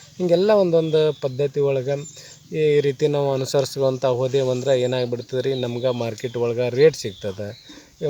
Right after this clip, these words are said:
ಆಮೇಲೆ ಏನದ, ನಮ್ಗೆ ಜಾಸ್ತಿ ಸೂಟ್ ಮುರಿಯಂಗಿಲ್ಲ, ನಮ್ಗೆ ಟ್ರಾನ್ಸ್‌ಪೋರ್ಟ್ ಖರ್ಚು ಕಡಿಮೆ ಬರ್ತದೆ, ಆಮೇಲೆ ನಮಗೆ ಚೀಲಗಳ ಖರ್ಚು ಕಡಿಮೆ ಬರ್ತದೆ, ಗೋಣಿ ಚೀಲ ತರ್ತೀವಲ್ಲ ಅದ್ರ ಖರ್ಚು ಕಡಿಮೆ ಬರ್ತದೆ.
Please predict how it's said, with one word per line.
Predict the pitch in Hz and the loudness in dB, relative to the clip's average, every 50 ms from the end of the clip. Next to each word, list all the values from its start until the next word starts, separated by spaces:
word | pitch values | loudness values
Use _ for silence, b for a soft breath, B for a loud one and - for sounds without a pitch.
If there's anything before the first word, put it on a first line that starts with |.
| 139 135 135 | 0 0 0
ಆಮೇಲೆ | 135 131 131 131 131 131 131 139 - - 131 135 | 0 -2 0 0 0 0 0 -2 -2 -2 -2 0
ಏನದ, | 139 135 139 139 139 139 139 | 0 0 0 0 0 0 0
ನಮ್ಗೆ | 147 143 139 139 135 135 139 127 139 135 135 139 135 | 0 0 0 0 -2 -2 0 0 2 4 4 2 2
ಜಾಸ್ತಿ | 123 131 131 131 120 - 151 151 | 2 0 0 0 0 -2 -4 -4
ಸೂಟ್ | - - 180 196 202 - | -2 2 4 4 4 4
ಮುರಿಯಂಗಿಲ್ಲ, | 165 151 135 127 117 113 107 110 107 104 104 104 107 131 _ b b b b b b b | 2 2 2 2 2 0 -2 -4 -4 -4 -6 -6 -8 -10 _ b b b b b b b
ನಮ್ಗೆ | 147 143 143 147 139 143 147 151 151 151 151 151 151 151 | -4 -4 -2 0 0 2 4 4 4 4 2 2 0 -2
ಟ್ರಾನ್ಸ್‌ಪೋರ್ಟ್ | - _ _ _ _ - 147 147 147 - - 170 165 151 - | -4 _ _ _ _ 2 4 4 4 6 8 8 8 8 8
ಖರ್ಚು | - 175 190 202 - - | 8 8 8 8 6 2
ಕಡಿಮೆ | - 175 151 147 151 147 | 2 2 2 4 2 0
ಬರ್ತದೆ, | 131 123 117 110 - - 110 104 104 104 107 113 - _ b b b b b b - | 0 0 -4 -6 -6 -6 -6 -6 -6 -8 -10 -12 -16 _ b b b b b b -4
ಆಮೇಲೆ | 143 143 143 143 143 143 143 | -4 -2 0 0 2 2 2
ನಮಗೆ | 143 147 147 147 147 - - - | 0 0 -2 -4 -4 -6 -6 0
ಚೀಲಗಳ | - 190 185 196 214 214 196 202 196 | 4 6 8 8 8 8 8 6 4
ಖರ್ಚು | 175 - 170 156 143 - - | 4 4 2 0 0 -2 -4
ಕಡಿಮೆ | - 139 135 131 127 | -2 -2 0 0 0
ಬರ್ತದೆ, | 123 120 107 - - 113 107 110 113 107 | -2 -2 -2 -2 -4 -4 -2 -2 -4 -2
ಗೋಣಿ | 110 123 127 135 | 0 0 0 0
ಚೀಲ | 123 - 139 127 127 | 0 0 0 0 0
ತರ್ತೀವಲ್ಲ | 120 - 117 113 107 123 120 123 127 | -2 -4 -6 -6 -4 -2 0 0 0
ಅದ್ರ | 135 151 180 | 0 0 -2
ಖರ್ಚು | 170 - 165 143 - - | -2 -2 -4 -4 -4 -6
ಕಡಿಮೆ | - 127 127 123 120 | -6 -4 -4 -4 -6
ಬರ್ತದೆ. | 117 113 110 - 123 123 135 160 - - _ _ | -6 -8 -10 -8 -8 -8 -8 -10 -14 -20 _ _